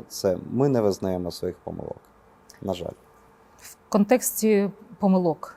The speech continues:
Speaker 2: і в контексті того, що, очевидно, і аналізу,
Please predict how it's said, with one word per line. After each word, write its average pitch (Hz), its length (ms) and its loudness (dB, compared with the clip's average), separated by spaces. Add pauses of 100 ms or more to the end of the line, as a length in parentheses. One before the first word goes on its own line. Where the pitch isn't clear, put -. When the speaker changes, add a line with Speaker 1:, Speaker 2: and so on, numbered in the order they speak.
(120)
Speaker 2:
і 180 60 -4
в - 80 -6
контексті 185 540 -4
того, 226 280 -4
що, 180 380 -4 (540)
очевидно, 190 380 0 (260)
і 190 80 4
аналізу, 151 580 2